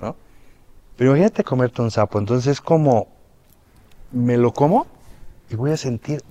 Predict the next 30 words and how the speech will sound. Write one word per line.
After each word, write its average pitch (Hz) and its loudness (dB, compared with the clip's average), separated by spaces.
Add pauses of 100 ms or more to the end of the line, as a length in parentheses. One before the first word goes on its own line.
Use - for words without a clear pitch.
horrible. 147 2 (380)
Es 123 -2
la 165 0
sensación 123 -6
más 151 -8 (320)
horrible 135 0
que - -6
me 110 -2
pueda 135 -4
imaginar. 147 -6 (480)
Pero 139 4
justo 170 0
es 156 -2
eso, 123 -4 (680)
que 147 4
en 147 6
el 147 6
día 175 8
a 175 6
día 151 4 (200)
tenemos 131 0
tantas 135 0
actividades 113 0
y 117 -2
normalmente 113 -2
nos 110 -6
vamos 107 -6
por 104 -4
las 101 -4
fáciles 92 -8